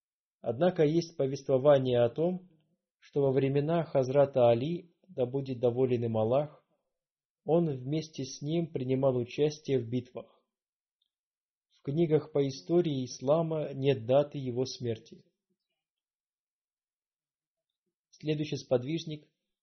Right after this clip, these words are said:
Хазрат Муаз бин Муиз, да будет доволен им Аллах. Он обрёл мученическую смерть возле колодца Маун. Его отца звали Найс.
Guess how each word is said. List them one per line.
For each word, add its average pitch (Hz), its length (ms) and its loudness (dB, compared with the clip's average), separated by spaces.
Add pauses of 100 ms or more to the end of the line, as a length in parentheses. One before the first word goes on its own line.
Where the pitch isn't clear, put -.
(160)
Хазрат 135 500 2 (180)
Муаз 131 480 4
бин 123 300 -2
Муиз, 120 680 -4
да 120 160 -2
будет 139 340 -4
доволен 127 480 2
им 120 160 -2
Аллах. 107 460 -4 (1120)
Он 165 160 0
обрёл 147 360 4
мученическую 139 760 -6
смерть 160 480 -6
возле 131 380 0
колодца 127 640 0
Маун. 113 420 -4 (680)
Его 127 340 2
отца 165 400 2
звали 131 500 4
Найс. 113 680 -4